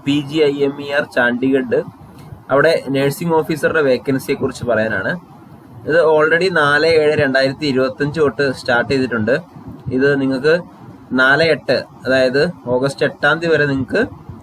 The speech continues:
അപേക്ഷിക്കാൻ പറ്റും. ഓൺലൈൻ ആയിട്ടാണ് അപേക്ഷിക്കേണ്ടത്. ആയിരത്തഞ്ഞൂറ് രൂപയാണ് ഫീസ് വരുന്നത്. ഇതിനകത്ത് നിങ്ങൾക്ക് ഡെബിറ്റ് കാർഡ്, ക്രെഡിറ്റ് കാർഡ്, നെറ്റ് ബാങ്കിങ് ഉപയോഗിച്ച് നിങ്ങൾക്ക് ഫീസ് പേയ്മെന്റ് ചെയ്യാം. ആഹ്, യു പി ഐ may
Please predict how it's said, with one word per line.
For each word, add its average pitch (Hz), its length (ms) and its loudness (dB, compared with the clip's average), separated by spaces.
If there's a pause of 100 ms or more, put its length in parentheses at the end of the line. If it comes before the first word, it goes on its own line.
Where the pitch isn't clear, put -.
അപേക്ഷിക്കാൻ 127 500 0
പറ്റും. 127 340 -4 (400)
ഓൺലൈൻ 156 400 2
ആയിട്ടാണ് 170 300 2
അപേക്ഷിക്കേണ്ടത്. 135 760 0
ആയിരത്തഞ്ഞൂറ് 151 600 0
രൂപയാണ് 143 440 0
ഫീസ് 123 280 -2
വരുന്നത്. 127 460 0 (640)
ഇതിനകത്ത് 170 340 0
നിങ്ങൾക്ക് 180 220 0
ഡെബിറ്റ് 151 560 0
കാർഡ്, 185 360 2
ക്രെഡിറ്റ് 139 280 -2 (100)
കാർഡ്, 160 320 2
നെറ്റ് 139 140 -2
ബാങ്കിങ് 165 600 0 (240)
ഉപയോഗിച്ച് 143 380 0
നിങ്ങൾക്ക് 143 360 -2 (680)
ഫീസ് 156 280 0
പേയ്മെന്റ് 151 420 2
ചെയ്യാം. 135 320 0 (360)
ആഹ്, 131 400 0 (320)
യു 160 280 0 (100)
പി 196 60 -2
ഐ 202 280 2 (160)
may 147 220 2